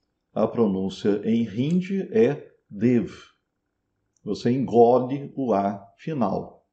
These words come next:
O feminino de Deva,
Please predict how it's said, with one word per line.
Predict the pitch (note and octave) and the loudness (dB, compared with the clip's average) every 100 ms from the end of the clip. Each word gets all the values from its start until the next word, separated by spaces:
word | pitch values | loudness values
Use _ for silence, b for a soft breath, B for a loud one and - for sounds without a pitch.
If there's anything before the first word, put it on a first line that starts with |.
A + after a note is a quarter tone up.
| _ _ _ _ _ _ _ _ _ _ _ _ _ _ _ _ _ _ _ _ - | _ _ _ _ _ _ _ _ _ _ _ _ _ _ _ _ _ _ _ _ -8
O | C3 C3 | -2 -2
feminino | B2+ D3+ D3 B2+ D3 G3+ F#3+ C3+ | 2 2 4 2 2 2 4 2
de | A2 F#2 | 0 -2
Deva, | G2+ F2+ F2+ - F2+ - | 0 2 0 -4 -10 -10